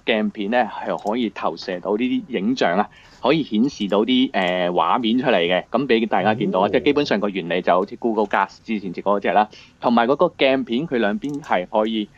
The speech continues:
Speaker 1: 可以換嘅。如果你，誒，可能有啲人有近視啊，或者係可能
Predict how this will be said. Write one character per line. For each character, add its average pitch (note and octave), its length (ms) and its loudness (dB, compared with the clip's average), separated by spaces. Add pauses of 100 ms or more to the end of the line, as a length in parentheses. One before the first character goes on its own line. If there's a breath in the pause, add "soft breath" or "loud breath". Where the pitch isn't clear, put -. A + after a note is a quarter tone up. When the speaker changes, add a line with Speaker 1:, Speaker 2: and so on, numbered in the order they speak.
(260 soft breath)
Speaker 1:
可 C3 100 2
以 D#3 140 4
換 G#2 340 0
嘅。 A2+ 160 -2
如 G2+ 80 -4
果 D3+ 140 4
你， C#3 320 4
誒， G2 240 0
可 A#2+ 100 2
能 C#3 140 2
有 G#2+ 100 -2
啲 B2+ 120 -6
人 B2 160 -2
有 G2+ 180 -4
近 F2+ 260 -6 (260)
視 F#2+ 40 -2
啊， F#2+ 400 0 (320 soft breath)
或 G2+ 100 -2
者 A#3+ 120 0
係 G#2 280 2
可 C3 160 4
能 A2+ 120 -2